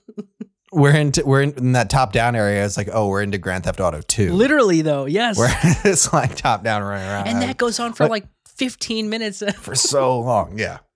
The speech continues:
Speaker 2: But, like, that's the thing is, like, objectively great filmmaking too.
Speaker 1: Of
Speaker 2: You know what
Speaker 1: course,
Speaker 2: I mean?
Speaker 1: yeah,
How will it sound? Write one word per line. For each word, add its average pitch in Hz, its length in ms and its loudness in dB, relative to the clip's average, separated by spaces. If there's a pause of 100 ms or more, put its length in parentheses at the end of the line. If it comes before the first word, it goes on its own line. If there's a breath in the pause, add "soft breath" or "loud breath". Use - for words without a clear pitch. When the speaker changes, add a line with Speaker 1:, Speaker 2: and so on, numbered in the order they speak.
(240 loud breath)
Speaker 2:
But, 220 120 2
like, 202 160 4
that's 233 200 0
the 214 60 -4
thing 190 180 2
is, 160 180 2
like, 135 260 2 (400)
objectively 160 500 2
great 104 360 -4
filmmaking 80 580 -8
too. - 120 -14 (160)
Speaker 1:
Of 214 180 -2
Speaker 2:
You 104 60 2
know 240 80 2
what 85 100 -2
Speaker 1:
course, 85 40 -6
Speaker 2:
I - 20 -6
mean? 190 80 -6
Speaker 1:
yeah, 120 220 -6